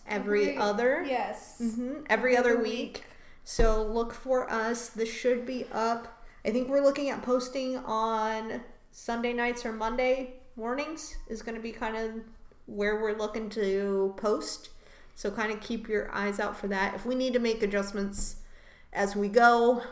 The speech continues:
Speaker 1: we'll try and let you guys know. Obviously, we're new to this, so we're
Speaker 2: <laughs>
Speaker 1: still kinda on a learning curve here, so please be patient with us. Um, but it's been great, and thank you again for joining us, and thanks for giving
Speaker 2: And
Speaker 1: us a listen.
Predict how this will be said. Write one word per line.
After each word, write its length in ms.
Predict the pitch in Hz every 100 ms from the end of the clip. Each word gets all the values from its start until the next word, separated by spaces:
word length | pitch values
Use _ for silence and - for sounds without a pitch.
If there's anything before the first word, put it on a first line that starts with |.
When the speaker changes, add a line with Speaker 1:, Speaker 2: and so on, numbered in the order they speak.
| -
Speaker 1:
we'll 140 | 208
try 180 | 202 196
and 100 | 190
let 180 | 202 202
you 80 | 196
guys 260 | 185 185
know. 480 | 196 196 202 202 185
Obviously, 720 | - 208 208 196 - 202 190
we're 340 | 185 - 196 190
new 180 | 208 339
to 120 | 349
this, 200 | 359 359
so 280 | - 226 202
we're 200 | 208 208
Speaker 2:
<laughs> 120 | 233 262
Speaker 1:
still 180 | 247
kinda 260 | 240 254 226
on 240 | 208 226
a 80 | 202
learning 440 | 196 247 277 285 285
curve 340 | 302 302 294
here, 240 | 302 294 294
so 220 | 294 208
please 340 | 202 233 202
be 160 | 214 220
patient 380 | 208 202 196 -
with 180 | 196 202
us. 360 | 196 196 - -
Um, 440 | 208 190 202 202 202 - - - -
but 240 | 175 190 -
it's 140 | 208
been 200 | 202 226
great, 240 | 214 226 226
and 160 | 214
thank 220 | 214 240 262
you 100 | 262
again 240 | 240 233
for 240 | 233 214
joining 460 | 196 220 214 240 254
us, 240 | 269 285
and 360 | 202 190 190 196
thanks 220 | 202 202
for 340 | - 196 190 190
giving 240 | 208 226
Speaker 2:
And 80 | 220
Speaker 1:
us 160 | 220 190
a 20 |
listen. 580 | 190 247 - 190 247